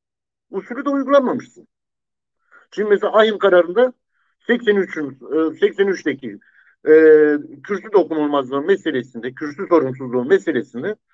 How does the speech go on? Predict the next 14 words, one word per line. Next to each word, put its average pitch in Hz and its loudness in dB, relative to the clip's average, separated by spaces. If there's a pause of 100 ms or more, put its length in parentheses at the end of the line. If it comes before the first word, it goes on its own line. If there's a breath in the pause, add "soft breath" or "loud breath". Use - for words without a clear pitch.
(200)
çok 226 0
net 233 0
ahim 220 0
söylüyorum. 247 0 (3500)
Sen 196 0
bunu 214 2
uygulamadın. 233 2 (1040)
Bütün 190 -4
konuşmaları 196 2
getirmedin. 214 -4 (260)
Karşılaştırmadın. 147 -2
Bilirkişi 170 -8
raporu 185 0
almadın. 233 0